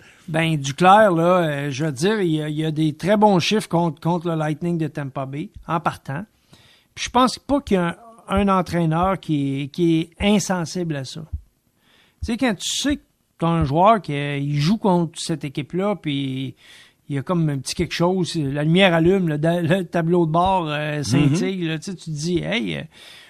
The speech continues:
Speaker 1: je, pourquoi je, pourquoi je, je, je me priverais de lui, là, tu sais, c'est, c'est un gars qui est, qui est capable de, de produire. Il y a quand même, euh, euh, des chiffres intéressants contre, euh,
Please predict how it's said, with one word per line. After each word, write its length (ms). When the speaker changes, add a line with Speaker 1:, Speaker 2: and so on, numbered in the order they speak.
Speaker 1:
je, 280
pourquoi 320
je, 460
pourquoi 300
je, 180
je, 320
je 80
me 140
priverais 420
de 80
lui, 300
là, 180
tu 80
sais, 240
c'est, 220
c'est 200
un 140
gars 160
qui 320
est, 60
qui 140
est 40
capable 380
de, 320
de 100
produire. 420
Il 140
y 60
a 80
quand 180
même, 220
euh, 180
euh, 520
des 340
chiffres 240
intéressants 580
contre, 380
euh, 380